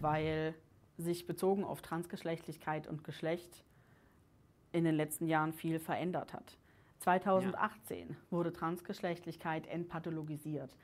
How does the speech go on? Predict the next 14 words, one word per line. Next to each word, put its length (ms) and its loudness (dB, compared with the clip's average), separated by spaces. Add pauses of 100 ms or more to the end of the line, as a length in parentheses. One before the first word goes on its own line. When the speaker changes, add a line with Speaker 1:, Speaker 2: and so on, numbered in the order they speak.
(160)
Speaker 1:
Das 120 -8
bedeutet, 640 0 (220)
vorher 560 4 (300)
war's 360 4 (300)
eine 140 -2
Persönlichkeitsstörung. 1300 -2
Speaker 2:
Mhm. 360 -6
Speaker 1:
Jetzt 420 2 (360)
ist 180 4
der 80 6
medizinische 720 2
Konsens 560 2
der 140 0
Weltgesundheitsorganisation, 1800 0